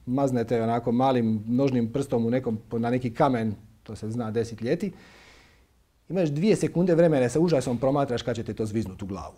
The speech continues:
Ono, znaš, „Ajme majko, sad će me ovo zabolit.” E, toliko treba vremena da to dođe. I imaš osjećaj da te boli noga. <laughs> A zapravo te boli nešto u glavi šta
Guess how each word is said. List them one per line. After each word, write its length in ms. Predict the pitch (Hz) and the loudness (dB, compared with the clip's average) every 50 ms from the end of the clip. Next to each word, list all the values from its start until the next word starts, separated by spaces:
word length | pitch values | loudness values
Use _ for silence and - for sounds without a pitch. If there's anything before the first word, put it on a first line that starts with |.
| - - | -18 -14
Ono, 300 | 113 110 113 110 104 101 | -10 -8 -6 -6 -6 -6
znaš, 540 | 110 123 123 139 147 151 139 113 110 - - | -6 -4 0 2 4 4 4 2 0 -2 -6
„Ajme 340 | - - 131 135 143 131 127 | -6 -2 0 2 2 4 4
majko, 340 | 139 135 123 120 120 120 107 | 4 4 2 2 0 0 -2
sad 140 | - 143 | -2 -2
će 80 | - 131 | -2 -2
me 60 | 120 | 0
ovo 120 | 113 113 113 | 0 0 0
zabolit.” 680 | 107 107 92 98 92 90 90 - - - - - - - - - - 92 | -2 -4 -4 -6 -8 -10 -12 -16 -18 -18 -18 -18 -20 -20 -20 -20 -16 -14
E, 140 | 95 98 98 - | -14 -14 -12 -6
toliko 220 | - 131 147 151 143 | -4 -4 -2 -2 -2
treba 180 | - 151 135 | 0 0 0
vremena 420 | 120 120 127 127 120 113 107 104 104 | 2 2 2 2 2 0 -2 -2 -4
da 200 | 104 101 98 98 107 - - - - | -4 -4 -6 -8 -10 -16 -20 -20 -12
to 100 | - 110 | -10 -8
dođe. 180 | 98 98 98 95 - - - - - - - - - | -6 -6 -8 -10 -12 -16 -20 -20 -20 -20 -20 -12 -8
I 300 | 123 120 131 180 262 339 | -8 -4 2 4 4 4
imaš 420 | 359 330 285 185 - - - - - | 4 4 2 0 -2 -4 -8 -8 -2
osjećaj 960 | 277 330 - - - - 165 147 135 127 131 - - - 180 170 175 180 175 | -2 -2 -2 -2 -6 -2 0 0 0 0 -2 -4 -2 2 2 4 4 4 4
da 200 | 147 156 147 139 | 4 2 2 0
te 240 | 139 - 160 147 131 | 0 0 -2 -2 0
boli 480 | 139 123 139 151 170 190 196 185 151 | 0 0 2 2 2 2 2 0 0
noga. 480 | 123 110 110 110 117 131 117 95 87 87 - - - - - - | 0 -2 -2 -2 -2 -4 -4 -6 -8 -10 -14 -20 -20 -20 -20 -20
<laughs> 320 | - - - - - - - | -20 -20 -20 -20 -20 -8 -6
A 180 | 127 - 180 | 2 2 6
zapravo 360 | 170 208 202 - 220 185 156 | 6 6 4 4 2 0 2
te 120 | 143 - 139 | 0 0 -2
boli 420 | 139 123 151 175 190 196 143 - - - - - _ _ _ _ _ _ _ _ _ | 0 2 2 4 4 4 2 0 -4 -12 -20 -20 _ _ _ _ _ _ _ _ _
nešto 600 | - 110 104 113 123 135 151 151 - - - 104 | -8 -4 0 2 2 4 2 2 0 -4 -8 -8
u 80 | 95 95 | -8 -6
glavi 460 | 95 101 104 98 104 127 165 208 190 147 | -6 -6 -4 -4 -2 -2 -4 -4 -6 -10
šta 360 | - - - - 113 107 | -14 -14 -10 -10 -10 -8